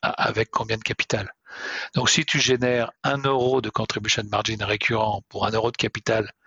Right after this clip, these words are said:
t'es le roi du pétrole. S'il te faut dix euros de capital pour générer un euro de gross margin, t'as un vrai problème. L'équation économique fonctionne pas.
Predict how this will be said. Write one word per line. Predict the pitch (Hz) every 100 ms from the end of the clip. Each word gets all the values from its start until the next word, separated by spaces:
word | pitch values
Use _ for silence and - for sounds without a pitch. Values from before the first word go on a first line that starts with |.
| - - - -
t'es |
le | 110
roi | 107
du | 110 101
pétrole. | 107 - 139 143
S'il | - 104
te | -
faut | 113
dix | 104 127 117
euros | 113 113
de | -
capital | 104 - 120 110
pour | - 110
générer | 107 104 107 113 - - - - -
un | 113
euro | 113 110 113
de |
gross | - 110 -
margin, | 107 117 143 131
t'as | 104 98
un |
vrai | 98 107
problème. | - 113 117 107 98
L'équation | - 113 110
économique | 107 107 117 123
fonctionne | - 110 110 113
pas. | -